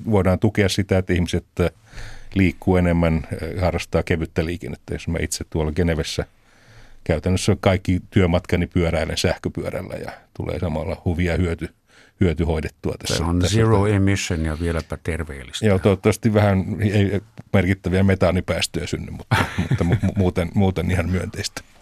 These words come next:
Speaker 2: Pieni muistutus siitä, että tämä on Yle Radio yksi. Kuuntelette Roman Schatzin Maamikirja, jossa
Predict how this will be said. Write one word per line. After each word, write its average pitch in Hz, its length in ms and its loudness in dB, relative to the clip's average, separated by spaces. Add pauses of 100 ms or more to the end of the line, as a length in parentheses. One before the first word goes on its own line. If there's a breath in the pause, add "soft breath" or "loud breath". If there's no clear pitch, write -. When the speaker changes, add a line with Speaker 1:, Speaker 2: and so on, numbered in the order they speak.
(1040 loud breath)
Speaker 2:
Pieni 196 220 4
muistutus 165 580 2
siitä, 107 320 2
että 110 220 -6
tämä 107 240 2
on 95 260 0
Yle 147 260 4
Radio 98 400 0
yksi. 123 380 0 (100)
Kuuntelette 101 480 2
Roman 110 260 4
Schatzin 90 320 0
Maamikirja, 101 600 4
jossa 85 280 -2